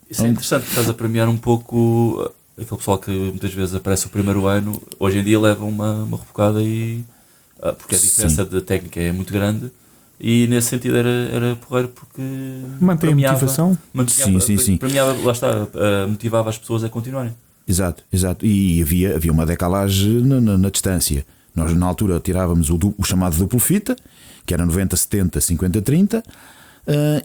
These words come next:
Speaker 2: e os iniciados acabavam por atirar a sessenta metros.
Speaker 1: Ok.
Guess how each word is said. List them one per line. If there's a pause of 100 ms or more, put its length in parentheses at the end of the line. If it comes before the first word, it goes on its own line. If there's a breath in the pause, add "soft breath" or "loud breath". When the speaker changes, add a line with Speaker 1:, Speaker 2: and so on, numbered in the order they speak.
Speaker 2:
e
os
iniciados (520)
acabavam
por
atirar (100)
a
sessenta
metros. (160)
Speaker 1:
Ok.